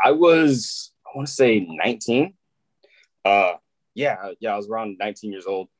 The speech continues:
Um, I, like I said, I've always wanted to do it, like, my entire life, but,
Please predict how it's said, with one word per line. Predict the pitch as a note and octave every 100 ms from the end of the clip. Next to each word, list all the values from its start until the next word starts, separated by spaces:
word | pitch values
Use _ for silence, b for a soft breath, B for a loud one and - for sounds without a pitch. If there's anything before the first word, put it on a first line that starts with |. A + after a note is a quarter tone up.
| _ _ _ _
Um, | G#2+ G#2 F2+ _ _ _ _ _ _ _ _
I, | G#2 A2+ A2 F#2+ _ -
like | A2+
I |
said, | G#2+ F2+
I've | F#2+
always | G#2+ G#2
wanted | G2+ F#2+
to |
do | F#2
it, |
like, | D#2
my | D#2+
entire | E2+ E2+ E2
life, | E2 E2 _ _
but, | F#2+ F2